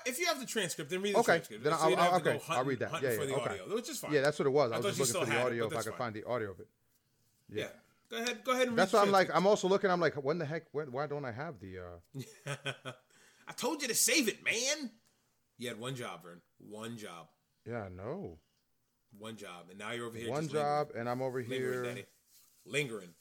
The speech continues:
Speaker 2: Lingering,
Speaker 1: Look at
Speaker 2: lingering.
Speaker 1: this
Speaker 2: Where
Speaker 1: little
Speaker 2: is it?
Speaker 1: hands.
Speaker 2: Oh, here it is. This is the article. This is the article I did.
Speaker 1: And
Speaker 2: All
Speaker 1: then
Speaker 2: right.
Speaker 1: you got the audio
Speaker 2: 'Cause that's
Speaker 1: now?
Speaker 2: what it was. I was like, 'cause literally I had an article that had the audio, and that's why I was like, "Wait a minute, where the heck did,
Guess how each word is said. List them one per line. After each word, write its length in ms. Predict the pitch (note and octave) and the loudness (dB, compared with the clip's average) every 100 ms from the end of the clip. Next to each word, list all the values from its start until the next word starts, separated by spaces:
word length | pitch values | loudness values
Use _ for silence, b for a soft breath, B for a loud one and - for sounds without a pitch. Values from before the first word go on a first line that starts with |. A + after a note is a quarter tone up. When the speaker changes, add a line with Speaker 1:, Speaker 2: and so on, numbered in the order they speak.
| - | -18
Speaker 2:
Lingering, 640 | G2 A2 D3+ F3+ D3 G#2+ F#2 | -10 -2 -2 -2 -2 -4 -6
Speaker 1:
Look 80 | F2+ | -8
at 40 | |
Speaker 2:
lingering. 400 | G#2+ F#3 E3 A2 | -6 -4 -4 -4
Speaker 1:
this 100 | F#2 | -4
Speaker 2:
Where 100 | A2 | -4
Speaker 1:
little 140 | F3+ E3 | -2 -4
Speaker 2:
is 60 | D3+ | 2
it? 40 | |
Speaker 1:
hands. 100 | E3+ | 4
Speaker 2:
Oh, 40 | E3 | 6
here 200 | F3+ C3 | 6 4
it 60 | |
is. 180 | G#2+ G2 | 2 -6
This 160 | - B2 | -8 -8
is 60 | |
the 120 | B2 B2 | -4 -2
article. 360 | G#2 G2 F2+ | -2 -4 -10
This 100 | E2+ | -6
is 60 | C3 | -4
the 80 | C3 | -2
article 280 | A#2 G#2 G#2 | -2 -4 -8
I 120 | F#2+ | -8
did. 40 | F2+ | -12
Speaker 1:
And 100 | E2 | -16
Speaker 2:
All 800 | _ _ _ _ _ _ - G#2+ | _ _ _ _ _ _ -12 -8
Speaker 1:
then 80 | A#2+ | -6
Speaker 2:
right. 80 | |
Speaker 1:
you 80 | A#2+ | -4
got 160 | B2 A#2 | -4 -2
the 100 | B2+ | -2
audio 140 | C3+ | 2
Speaker 2:
'Cause 80 | D3 | 4
that's 160 | C4 B3 | 4 4
Speaker 1:
now? 60 | |
Speaker 2:
what 20 | |
it 60 | A3 | 4
was. 160 | C4 G3+ | 4 6
I 60 | |
was 80 | F#3 | 4
like, 100 | F3+ | 4
'cause 160 | F#3+ D#3 | 2 4
literally 360 | G3 A#3+ G#3 | 4 6 4
I 100 | F3+ | 4
had 160 | E3+ G3 | 4 4
an 80 | F3 | 4
article 340 | E3 G3+ F#3 | 2 2 2
that 100 | E3 | 0
had 120 | D#3 | 0
the 80 | C#3 | 0
audio, 240 | F3 C4 C3 | 0 2 0
and 60 | A#2+ | 0
that's 100 | B2 | -2
why 40 | |
I 20 | |
was 60 | C#3+ | -2
like, 100 | B2+ | -2
"Wait 140 | G#3 | -4
a 40 | D4+ | -4
minute, 200 | G#2 F#2+ | -4 -6
where 100 | C#3 | -8
the 60 | |
heck 120 | E3+ | -8
did, 80 | F3+ | -8